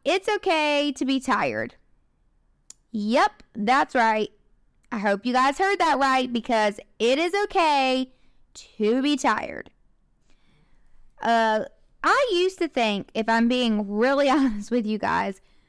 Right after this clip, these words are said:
being tired was, like, a sign of weakness. And honestly, I was like, "If I'm so tired, I must not be, like, doing enough." Which,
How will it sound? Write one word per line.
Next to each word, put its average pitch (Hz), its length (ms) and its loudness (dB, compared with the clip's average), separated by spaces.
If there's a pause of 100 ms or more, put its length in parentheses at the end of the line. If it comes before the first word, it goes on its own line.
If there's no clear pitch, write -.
(200)
being 311 340 0
tired 240 500 0
was, 220 200 -2
like, 208 240 0
a 233 100 -2
sign 226 320 0
of 240 100 -2
weakness. 208 800 -6 (680)
And 226 220 0
honestly, 262 600 0
I 233 120 2
was 240 160 -4
like, 214 340 0 (420)
"If 240 280 0 (140)
I'm 240 220 2
so 285 200 0
tired, 294 300 2
I 247 60 2
must 240 240 0
not 254 220 0
be, 226 180 -2
like, 190 300 -6
doing 254 320 0
enough." - 500 -10 (640)
Which, 403 420 0